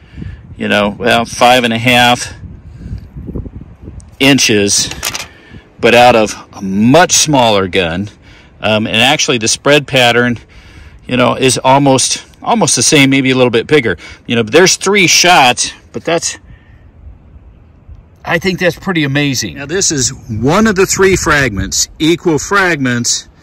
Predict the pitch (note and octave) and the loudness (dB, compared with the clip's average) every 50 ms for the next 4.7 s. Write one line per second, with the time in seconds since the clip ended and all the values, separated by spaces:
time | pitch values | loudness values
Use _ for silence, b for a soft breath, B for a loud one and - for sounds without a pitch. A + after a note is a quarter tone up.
0 | b b b b b b b b b _ - - B2+ B2 A#2+ A#2+ A#2+ A#2 A#2 A#2 | b b b b b b b b b _ -6 -2 -2 0 0 0 -2 -4 -4 -6
1 | - - - - - - C3+ B2+ - - F3 E3+ D#3+ - - E3 C#3+ C3 B2+ B2 | -10 -16 -20 -20 -12 -6 -4 -2 -2 0 0 -2 -2 -2 -2 0 0 0 0 0
2 | B2 A#2 - - F3 E3 E3 D3+ C#3 C3 A2 G2+ G2+ G2+ G2 B2 C3 - b b | 0 0 0 0 0 0 -2 -2 -2 -4 -4 -4 -6 -6 -6 -8 -10 -10 b b
3 | b b b b b b b b - A#2 A#2 A#2+ B2 A#2 A#2+ A#2+ A#2+ A#2+ A#2+ B2 | b b b b b b b b -8 -6 -4 -4 -6 -6 -4 -2 0 0 0 0
4 | B2+ A#2+ - - - - A#2 G#2+ A#2+ A2+ A2+ A2+ A#2+ B2 | -2 -4 -10 -14 -12 -10 -8 -4 -2 -2 0 -2 -2 -4